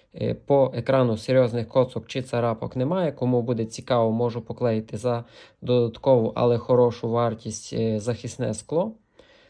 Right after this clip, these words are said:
Зараз покажу інформацію про повністю чистий, без різних аккаунтів, досить непогано працює, Джей три сімнадцятого року.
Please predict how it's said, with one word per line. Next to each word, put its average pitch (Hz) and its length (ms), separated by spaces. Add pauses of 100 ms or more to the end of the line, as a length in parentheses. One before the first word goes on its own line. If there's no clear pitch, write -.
(140)
Зараз 117 200
покажу 117 460
інформацію 151 680
про 131 320
повністю 127 600
чистий, 175 420
без 123 220
різних 113 380
аккаунтів, 160 520
досить 120 340
непогано 120 480
працює, 120 480
Джей 123 220
три 117 280
сімнадцятого 117 800
року. 175 440